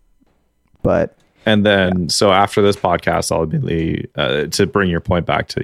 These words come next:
Speaker 2: you, tr-, you trust people. I'll just watch Junkhead right away.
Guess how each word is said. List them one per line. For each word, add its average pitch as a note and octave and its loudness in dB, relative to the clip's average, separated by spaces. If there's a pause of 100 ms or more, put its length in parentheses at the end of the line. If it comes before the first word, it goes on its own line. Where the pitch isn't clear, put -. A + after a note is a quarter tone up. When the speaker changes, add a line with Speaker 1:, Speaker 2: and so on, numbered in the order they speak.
Speaker 2:
you, E2 -6
tr-, - -4
you - -6
trust - -2
people. - -12 (300)
I'll F#2+ 4
just - -6
watch E2+ 0
Junkhead D#2 -2
right C#2+ 0
away. E2+ 2